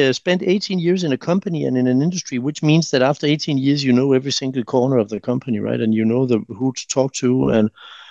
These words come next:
and you know which, uh, suppliers are there, you know your clients, you, you, <laughs> you feel at home, right? And then suddenly in an industry and in a new company where you don't have that base of relationships and, and, and knowledge.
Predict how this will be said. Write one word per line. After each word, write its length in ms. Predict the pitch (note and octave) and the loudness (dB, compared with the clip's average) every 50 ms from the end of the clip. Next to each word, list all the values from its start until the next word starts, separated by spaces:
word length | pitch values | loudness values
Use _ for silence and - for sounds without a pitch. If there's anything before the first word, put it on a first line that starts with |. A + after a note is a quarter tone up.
| - - - _ _ - | -20 -20 -20 _ _ -2
and 180 | - B2+ A#2+ A#2 | 2 2 4 4
you 100 | A#2 A#2+ | 4 4
know 220 | A#2 A#2+ B2+ C3 | 6 6 6 6
which, 340 | A#2+ B2 B2+ B2+ - - - | 4 4 4 2 2 0 0
uh, 120 | A#2 A2 | 0 0
suppliers 580 | - - G#2+ - - C3 A#2+ B2+ C#3 C#3+ C3+ B2+ | 0 -2 -6 -4 0 0 2 2 2 2 2 2
are 140 | C3 A#2+ A#2+ | 2 2 2
there, 180 | B2+ B2 B2+ | 4 4 4
you 160 | B2+ A#2+ A#2+ | 2 2 2
know 160 | A2+ A2+ A#2+ B2+ | 0 2 2 2
your 180 | C3 B2 A2+ | 2 2 2
clients, 600 | G#2+ - C#3+ B2+ C3 C3 C#3 C#3 C3+ C3 - - | 0 0 0 0 0 0 -2 -2 -4 -4 -6 -6
you, 160 | A#2 A2+ A2+ | -6 -6 -4
you, 260 | A#2+ A2+ A2+ A2+ A2 A2 - - - - - - - - - | -2 0 2 2 2 0 -2 -6 -10 -12 -12 -14 -14 -16 -16
<laughs> 500 | - - _ - - - - _ _ - | -16 -18 _ -20 -20 -20 -20 _ _ -8
you 60 | - | -8
feel 320 | - - - D#3 D3 C#3 | -4 0 2 4 6 6
at 80 | B2+ A#2 | 4 4
home, 280 | A#2 B2+ C3 C#3+ D#3 C#3+ | 4 4 4 4 4 4
right? 220 | A#2 A2 A#2 C3 - _ - - - - - _ _ - | 4 2 2 0 -2 _ -20 -20 -20 -20 -20 _ _ -2
And 160 | - B2+ B2 | 2 2 4
then 140 | C#3 C#3+ C3 | 4 2 2
suddenly 460 | - - C#3 C#3 C#3+ D3 C3+ B2+ B2+ | 0 0 0 0 2 2 2 2 4
in 100 | B2 B2 | 4 4
an 100 | A#2+ A#2+ | 4 2
industry 540 | B2 C#3+ D#3 D#3+ D3+ - - C3+ B2 A#2 A#2 | 2 2 0 -2 -4 -6 -6 -6 -2 0 0
and 100 | A2+ A#2 | 2 2
in 120 | A#2 A2+ | 2 2
a 60 | A#2 | 4
new 180 | A#2+ C3 C#3 D3 | 4 4 2 2
company 520 | - - C#3 C#3 D3+ - D#3+ C3 A#2 A2 - _ _ _ _ | 0 0 -2 0 0 0 0 0 0 -2 -6 _ _ _ _
where 380 | - A#2+ B2 B2+ C3+ C#3 C#3 C3 | -6 0 4 4 6 6 4 2
you 180 | B2+ B2 B2+ A#2+ | 2 2 2 4
don't 220 | B2 C3 C#3 B2+ | 4 4 4 2
have 180 | C3 C#3 C3+ C3 | 0 -2 -2 0
that 260 | C#3 B2+ C3 - _ | 0 0 0 0 _
base 300 | - C3 C3 C#3+ - - | 2 2 2 2 0 -2
of 140 | C3+ A#2+ A#2 | -4 -4 -2
relationships 800 | B2 A#2 A#2 C3+ D3 - - C3 - - - A#2 - - - - | 0 2 2 2 2 0 -2 -4 -4 -6 -6 -6 -4 -4 -4 -4
and, 300 | - - A#2+ G#2+ G#2 - - | -2 -2 -2 0 -2 -2 -2
and, 300 | A#2 A2+ G#2+ G#2 G2+ - - | 0 2 2 2 2 0 0
and 220 | B2+ A#2+ A#2 A#2 | 4 6 6 8
knowledge. 400 | A#2+ A2+ B2 D3+ E3+ D#3 A#2 G#2 | 8 6 6 4 4 2 2 0